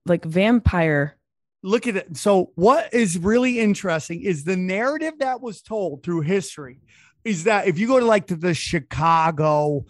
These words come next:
Speaker 2: World Fair, which is, like, eighteen seventy-one or eighteen seventy-four, right?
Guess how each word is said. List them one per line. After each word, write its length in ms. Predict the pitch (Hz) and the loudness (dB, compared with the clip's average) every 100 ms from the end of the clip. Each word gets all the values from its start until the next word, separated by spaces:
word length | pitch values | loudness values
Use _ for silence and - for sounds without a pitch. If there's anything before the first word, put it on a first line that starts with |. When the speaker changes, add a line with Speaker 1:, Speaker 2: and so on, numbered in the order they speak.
| _ _ | _ _
Speaker 2:
World 440 | 143 165 165 156 123 | -2 0 2 -2 -4
Fair, 320 | 180 165 151 | -4 -2 -2
which 220 | 151 151 | -6 -8
is, 140 | 147 | -6
like, 160 | 160 151 - | -4 -6 -6
eighteen 420 | 180 147 165 165 | -6 -6 -6 -6
seventy-one 880 | - 175 160 151 147 143 147 147 147 | -2 0 2 2 2 2 2 2 -2
or 80 | 147 | -6
eighteen 400 | 147 - 151 139 | -8 -6 -6 -4
seventy-four, 800 | - 151 147 135 - 185 180 143 | 0 2 2 -4 -2 2 4 2
right? 320 | 139 135 151 | -2 -4 -6